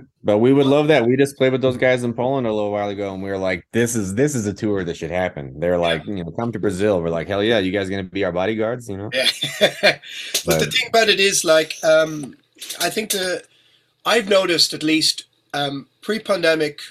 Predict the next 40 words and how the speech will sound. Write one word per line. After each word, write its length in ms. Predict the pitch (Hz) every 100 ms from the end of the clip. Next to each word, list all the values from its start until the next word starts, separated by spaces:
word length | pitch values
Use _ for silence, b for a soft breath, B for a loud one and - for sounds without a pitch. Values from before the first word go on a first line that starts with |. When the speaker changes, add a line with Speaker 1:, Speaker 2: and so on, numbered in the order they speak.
| _ _ _ _ _ _ -
Speaker 2:
I 160 | 143
mean, 560 | 147 143 139 135 127 98 156
at 120 | 143
least 260 | 147 139
Primordial 380 | - 151 139 139
wasn't 300 | 139 143 156
quite 260 | - 139 -
thirty 320 | - 147 147
years 300 | 131 131 120
in 60 | 127
existence, 500 | 120 131 - 123 117
and 100 | 139
we 120 | 147
weren't 240 | 135 127
that 200 | 143 147
old. 200 | 139 123 120
We 80 | 127
were 60 |
nearer 280 | 131 135 131
to 100 | 123
forty. 540 | - 139 131 147 120 - B B B B B
And, 140 | - 175
you 60 | 175
know, 360 | 165 165 160 - - _ _ - 175
you 220 | 175 156
can 200 | 185 165
see 460 | - 202 208 202
as 420 | 180 165 135 139 151
we've 800 | 151 156 180 180 175 170 143 - _
played 340 | - 160 147 147
this 180 | 143 156
last 400 | 151 151 - 147
year, 280 | 143 135 - b b
people 420 | - 180 143 151
are 240 | 147 151 147
getting 400 | 147 123 139 131
older, 300 | 131 131 123
and 80 |
you're 120 | 135 135 139
wondering, 360 | 143 143 135